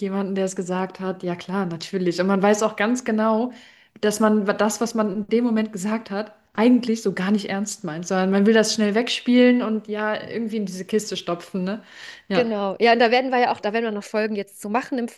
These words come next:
Speaker 1: Ja.
Speaker 2: Folgenden, wo es eben auch um so ein paar Charakteristika geht. Also natürlich, das sind alles, ich sag mal, von der Psychologie erforschte typische Merkmale, Verhaltensweisen, die treffen auch nicht auf jeden zu, auch in unterschiedlicher Ausprägung. Am Ende ist jeder individuell, ne?
Speaker 1: Mhm.
Speaker 2: Aber es gibt so ein paar Merkmale, wo man sagt, so, da kann man's ganz gut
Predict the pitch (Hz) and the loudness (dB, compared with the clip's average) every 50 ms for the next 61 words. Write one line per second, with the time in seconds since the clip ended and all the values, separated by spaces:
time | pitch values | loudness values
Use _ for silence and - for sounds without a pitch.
0 | 247 240 240 240 233 233 233 233 196 196 208 - - - 208 208 - 208 - 220 | 0 2 2 2 2 0 -2 -2 -4 -4 -4 -6 -8 -8 -6 -6 -6 -6 -6 -6
1 | 208 196 - - - - _ - - 208 208 214 214 202 196 196 196 - - - | -8 -8 -10 -16 -20 -20 _ -6 -4 -4 -2 -2 -2 0 0 0 -2 -6 -12 -20
2 | _ _ _ _ _ _ - - - 254 226 240 240 254 254 269 277 - - 285 | _ _ _ _ _ _ -10 -6 -2 0 0 0 0 0 0 -2 -2 -4 -6 -8
3 | - - 240 233 214 202 214 220 226 226 220 220 220 - - - 208 208 208 214 | -6 -6 -6 -6 -6 -6 -6 -2 2 2 2 2 0 -4 -8 -6 -4 -2 -4 -4
4 | 214 - 240 240 240 240 240 - - - - 208 - - 220 208 - 202 214 214 | -2 -2 -2 -2 -2 -2 -6 -10 -12 -8 -8 -8 -6 -8 -8 -6 -6 -4 -4 -4
5 | 214 214 - - - - - - - - - 214 214 220 208 - 214 202 202 - | -4 -6 -8 -12 -16 -16 -14 -14 -8 -6 -6 -6 -6 -6 -8 -6 -6 -6 -6 -8
6 | - - - 208 202 202 202 240 - 202 208 - - 220 214 - - - - - | -8 -8 -6 -4 -4 -4 -2 0 0 0 -2 -2 -4 -6 -6 -6 -10 -14 -12 -12
7 | 240 - 226 214 - - - 196 196 - - - - _ - 226 254 285 285 262 | -10 -8 -6 -6 -4 -2 -2 -2 -4 -4 -8 -16 -16 _ 0 2 2 2 2 0
8 | 226 220 214 - 220 214 254 277 269 - - 220 220 - 208 - - 254 240 - | -2 -2 -2 -4 -4 -2 -2 -2 -2 -2 -4 -4 -4 -6 -8 -10 -10 -8 -6 -6
9 | 240 - - - - - 220 208 - - 185 - - 214 208 208 208 - - - | -6 -4 -4 -4 -2 -2 -2 -2 -2 -4 -6 -6 -6 -6 -6 -6 -8 -8 -6 -2
10 | 311 294 294 - - - 208 208 185 - 208 - - 226 - - - - - 269 | 0 2 2 2 2 0 -4 -8 -8 -6 -6 -6 -6 -8 -8 -6 -2 0 0 0
11 | 254 - - 247 240 220 220 - 202 - 208 220 214 208 - - - 208 202 202 | 0 0 0 -2 0 0 -2 -4 -4 -2 -2 -2 -2 -4 -6 -4 -4 -2 -2 -2
12 | - 185 190 190 190 180 190 180 185 180 - 165 170 165 165 165 165 185 226 285 | -2 -4 -4 -6 -8 -8 -6 -6 -4 -4 -4 -4 -4 -6 -6 -6 -4 -4 -4 -6
13 | - - - 202 196 190 190 202 214 214 233 240 - 294 247 - - 240 233 - | -6 -8 -6 -4 -2 -2 -2 -2 0 0 0 0 -2 -4 -4 -2 -2 -4 -4 -4
14 | - 220 226 226 233 247 240 240 226 220 220 214 196 202 202 202 202 202 - _ | -4 -4 -2 -2 -2 -2 -2 -4 -4 -4 -4 -4 -4 -6 -8 -8 -8 -10 -12 _
15 | - 214 208 208 208 214 208 208 202 196 - - 196 190 - - - 190 190 190 | -6 -4 -4 -4 -4 -6 -6 -6 -8 -8 -8 -8 -10 -10 -10 -12 -10 -8 -8 -8
16 | - | -10